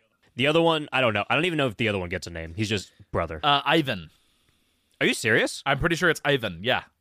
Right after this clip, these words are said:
Speaker 1: That's crazy. I never heard that. Okay.
Speaker 2: Did you know
Speaker 1: So
Speaker 2: that
Speaker 1: I
Speaker 2: s-, did you know that Slick is in, uh, Zenon,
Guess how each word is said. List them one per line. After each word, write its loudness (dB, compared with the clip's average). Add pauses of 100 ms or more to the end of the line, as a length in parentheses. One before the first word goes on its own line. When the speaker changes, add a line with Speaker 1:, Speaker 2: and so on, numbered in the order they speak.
(260)
Speaker 1:
That's 0
crazy. 0
I -2
never -2
heard -2
that. 0
Okay. 0 (140)
Speaker 2:
Did 0
you 2
know 4
Speaker 1:
So 6
Speaker 2:
that 4
Speaker 1:
I 6
Speaker 2:
s-, -4
did -8
you -4
know 4
that 2
Slick 0
is -4 (160)
in, 0
uh, 0
Zenon, -2